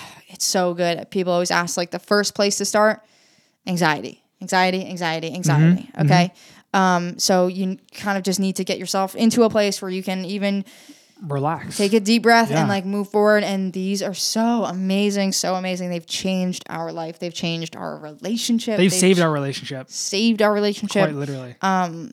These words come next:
Speaker 1: they continue, their effects continue to, um, touch our lives daily. Um, so this is an
Speaker 2: Yeah.
Speaker 1: awesome resource. It, uh, it's a free book. I just ask that you, of course, help with the shipping costs.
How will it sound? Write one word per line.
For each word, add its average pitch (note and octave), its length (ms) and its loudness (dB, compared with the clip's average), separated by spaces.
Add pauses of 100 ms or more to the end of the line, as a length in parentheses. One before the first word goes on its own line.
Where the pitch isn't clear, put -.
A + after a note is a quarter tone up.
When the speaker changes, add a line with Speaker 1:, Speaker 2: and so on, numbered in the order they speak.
Speaker 1:
they F#3+ 200 -2
continue, F#3 960 -2
their E3 180 -4
effects G3 420 -2
continue G#3+ 800 2
to, E3+ 380 -2 (380)
um, D3 400 -4 (160)
touch F#3 240 -4
our F3 80 0
lives D#3 340 -10 (160)
daily. F#3 520 -4 (120)
Um, F3+ 140 -2
so F3+ 120 -2
this G3 200 -2
is G3+ 80 -4
an F3+ 140 -4
Speaker 2:
Yeah. D#3+ 140 6
Speaker 1:
awesome A3+ 220 2
resource. G3 460 0 (340)
It, G3 400 -2
uh, F#3+ 220 4
it's F3+ 100 -6
a F#3 60 -4
free D4+ 220 -2
book. G#3+ 200 4
I G3+ 80 2
just F#3+ 160 -2
ask F#3 220 -2
that F#3 120 -4
you, F#3 220 -6
of - 160 -8
course, F3+ 300 -6
help F#3 260 -8
with F#3 200 -4
the E3 140 0
shipping A3 320 2
costs. G#3+ 400 2